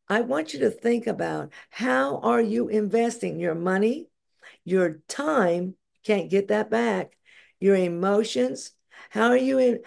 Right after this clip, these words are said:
how are you investing in your relationships? Are you building relationships with people that, you know, you enhance them and they enhance you? I know I've got a friend, Barbara Weaver, and we are talking about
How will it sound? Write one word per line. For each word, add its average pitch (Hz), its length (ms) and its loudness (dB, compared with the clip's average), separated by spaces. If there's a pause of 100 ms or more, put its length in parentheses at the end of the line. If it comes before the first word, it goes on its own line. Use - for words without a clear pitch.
(120)
how 247 280 -2
are 247 60 2
you 240 220 0
investing 220 500 0
in 202 120 2
your 208 120 2
relationships? 202 1160 -4 (640)
Are 190 120 4
you 202 160 4
building 233 400 4
relationships 196 1000 0 (320)
with 185 260 2
people 196 640 -4 (580)
that, 180 480 2 (320)
you 220 160 4
know, 185 440 2
you 214 360 -2
enhance 202 480 0
them 208 260 2
and 180 100 -2
they 165 260 -4 (280)
enhance 180 260 -4
you? 185 120 2
I 202 100 2
know 196 380 2 (300)
I've 185 180 0
got 190 160 0
a 160 60 -2
friend, 214 360 0
Barbara 180 300 0
Weaver, 196 420 0
and 180 240 -2
we 233 180 4
are 185 160 4
talking 202 440 -4
about 170 400 -4